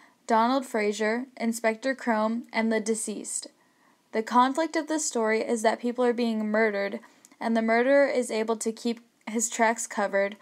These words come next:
so that they have no idea who their murderer is. The resolution is that Poirot questioned Cust and realized that there was no way that he could be A B C because he is epileptic and doesn't know the facts of the murders. He was able to connect the dots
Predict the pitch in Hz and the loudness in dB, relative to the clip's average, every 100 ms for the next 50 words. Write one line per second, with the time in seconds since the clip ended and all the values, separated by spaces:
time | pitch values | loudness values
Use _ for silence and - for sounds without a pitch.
0 | - - - 254 240 240 233 233 233 214 | -20 -20 -4 0 2 2 2 0 0 0
1 | 214 226 220 208 202 208 208 202 202 202 | 4 4 4 2 2 2 0 -2 0 0
2 | 196 190 190 - 190 - - - _ _ | 2 2 0 0 -2 -4 -10 -14 _ _
3 | - - _ - 233 277 285 254 240 233 | -20 -20 _ 2 4 4 2 0 0 0
4 | 247 233 233 226 214 208 - 233 226 233 | -2 -2 -2 0 2 0 -2 0 4 4
5 | 247 247 214 - 247 226 - 202 196 - | 2 0 0 0 -2 -2 -2 -2 0 -2
6 | - - - _ - - 233 254 254 233 | -6 -12 -20 _ -14 -2 2 4 4 4
7 | 233 226 220 214 214 214 233 277 254 226 | 2 -2 0 0 0 0 4 4 4 0
8 | 220 226 262 254 240 220 214 196 202 196 | -2 -2 -2 -2 -2 0 -2 -2 -4 -4
9 | - 196 196 214 220 220 220 220 226 220 | -6 -6 -8 -8 -6 0 0 2 -2 -2
10 | - 233 262 240 190 - 202 202 - 214 | 0 0 2 0 0 0 -2 -2 -6 -4
11 | 214 214 226 247 220 202 208 196 190 - | 2 2 2 -2 0 0 0 -2 -2 -4
12 | 196 196 202 190 - - - _ _ _ | -4 -2 0 0 -2 -8 -10 _ _ _
13 | _ _ - 240 233 233 240 247 254 254 | _ _ 0 2 4 2 0 -2 -4 0
14 | 233 254 254 269 202 185 - - | 2 0 0 0 2 2 -2 -8